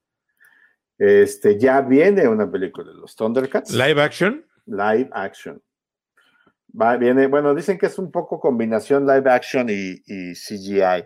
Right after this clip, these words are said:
Speaker 1: ¿no? Pero al fin y al cabo live action. Y viene una película de los Thundercats. ¿Cómo va a estar? No sé, porque este Adam Winga-, Wingard, este, pues, ha dirigido, eh, Godzilla contra Kong,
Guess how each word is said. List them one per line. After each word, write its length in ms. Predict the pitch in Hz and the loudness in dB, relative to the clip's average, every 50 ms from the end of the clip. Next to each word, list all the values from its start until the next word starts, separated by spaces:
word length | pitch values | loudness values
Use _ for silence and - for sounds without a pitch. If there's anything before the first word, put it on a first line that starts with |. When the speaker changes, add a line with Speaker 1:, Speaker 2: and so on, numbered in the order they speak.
| _ _ | _ _
Speaker 1:
¿no? 220 | - 87 107 104 - | -10 -10 -10 -8 -8
Pero 160 | - 95 87 | -8 -10 -8
al 60 | 90 | -8
fin 100 | - 117 | -6 -6
y 40 | 110 | -6
al 60 | 107 | -4
cabo 220 | - 113 107 107 101 | -2 -2 0 0 0
live 280 | 98 98 101 98 90 85 | 0 -2 -2 -4 -6 -10
action. 460 | 92 - _ - 123 123 - 117 _ _ _ _ _ _ _ _ _ _ _ _ _ _ _ _ | -12 -14 _ -16 -16 -14 -14 -16 _ _ _ _ _ _ _ _ _ _ _ _ _ _ _ _
Y 120 | - 117 104 | -10 -6 -4
viene 200 | 107 113 117 117 | -2 -2 0 0
una 200 | 117 117 107 - | 0 0 0 0
película 340 | 104 98 101 - 110 98 90 | 0 0 0 2 2 2 0
de 60 | 82 | 0
los 200 | 87 82 - - | -4 -8 -14 -16
Thundercats. 600 | - - 73 71 - - - - - - - _ _ _ _ _ _ _ _ _ _ _ | -20 -20 -20 -20 -20 -20 -20 -20 -20 -20 -20 _ _ _ _ _ _ _ _ _ _ _
¿Cómo 360 | - - 202 247 262 269 233 | 0 2 2 2 4 2 2
va 80 | 208 214 | 2 2
a 40 | 208 | 0
estar? 440 | 202 - - 180 175 180 185 - 165 | -2 -4 -2 -2 0 0 -2 -4 -8
No 200 | 156 165 175 175 | -10 -10 -10 -10
sé, 280 | - - 190 190 - | -8 -6 -6 -6 -6
porque 560 | - - 160 156 147 - 156 147 147 147 139 - | -6 -4 -4 -4 -4 -4 -4 -2 0 0 0 -2
este 440 | 160 156 - - - 180 175 165 - | -6 -10 -10 -10 -8 -8 -8 -8 -8
Adam 400 | 160 160 160 160 165 165 160 147 | -8 -6 -4 -4 -4 -4 -6 -8
Winga-, 440 | 151 160 156 147 139 143 139 139 139 127 | -10 -10 -10 -8 -6 -4 -4 -6 -6 -4
Wingard, 560 | 117 131 151 151 143 147 143 143 147 147 139 _ _ _ | -2 -2 -2 -2 -2 -2 -2 -2 -2 -4 -8 _ _ _
este, 560 | - 113 104 - - _ - 101 98 98 95 90 - | -8 -8 -8 -8 -8 _ -4 -2 -2 -2 -4 -6 -6
pues, 560 | - 101 104 101 98 - - - - - - _ | -4 -4 -2 -2 -4 -8 -14 -20 -20 -20 -18 _
ha 160 | - 131 127 | -6 -4 -2
dirigido, 800 | 123 131 120 113 101 110 120 123 117 120 117 117 117 117 117 - _ _ _ _ _ _ _ _ _ _ - | 0 0 0 -2 -4 -4 -2 2 4 4 4 4 2 0 -2 -6 _ _ _ _ _ _ _ _ _ _ -10
eh, 320 | 101 98 95 95 95 92 90 | -6 -4 -2 -2 -2 -2 -2
Godzilla 680 | 101 95 - - - 131 127 127 123 123 120 113 - - | -4 -4 -4 -4 -4 -4 -2 -2 0 0 -2 -2 -4 -6
contra 400 | - 101 95 92 90 101 95 - | -10 -10 -10 -8 -8 -8 -8 -4
Kong, 260 | - 151 175 214 | -4 -4 -4 -4